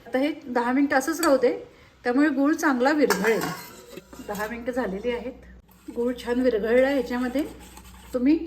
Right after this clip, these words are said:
पावभाजीच्या मॅशरने जरी बारीक करून घेतलं तरी चालेल. गूळ घेताना बारीक चिरून घ्या किंवा किसून घेतलात तरी चालेल. आता थोडंसं मीठ घालायचं ह्याच्यामध्ये.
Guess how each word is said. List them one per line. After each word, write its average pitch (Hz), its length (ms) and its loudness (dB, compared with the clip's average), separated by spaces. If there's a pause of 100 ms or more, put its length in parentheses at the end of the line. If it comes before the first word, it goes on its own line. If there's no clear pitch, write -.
(180)
पावभाजीच्या 247 540 2
मॅशरने 254 460 2
जरी 262 260 2
बारीक 247 480 2
करून 262 260 4
घेतलं 254 280 2 (100)
तरी 320 120 0
चालेल. 294 400 0 (880)
गूळ 254 140 2
घेताना 262 280 0
बारीक 240 300 0
चिरून 254 320 -2
घ्या 277 140 0
किंवा 285 240 -2
किसून 247 340 -4
घेतलात 247 280 0 (100)
तरी 330 120 -2
चालेल. - 500 -8 (260)
आता 311 120 -4 (280)
थोडंसं 262 360 2
मीठ 269 320 2
घालायचं 294 340 0
ह्याच्यामध्ये. 285 540 -2